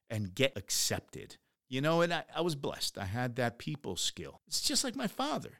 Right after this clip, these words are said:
My father, people loved. He didn't even express himself correctly in English, but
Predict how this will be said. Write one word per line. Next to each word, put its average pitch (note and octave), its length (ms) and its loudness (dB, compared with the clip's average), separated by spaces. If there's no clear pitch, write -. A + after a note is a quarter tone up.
My E3+ 100 0
father, A3 300 2
people G3 320 -2
loved. F#3+ 400 -4
He F3+ 60 0
didn't A3+ 160 6
even G3+ 380 4
express - 560 4
himself B2 680 2
correctly G#2 520 2
in F2 80 0
English, F#2 380 -2
but - 160 -4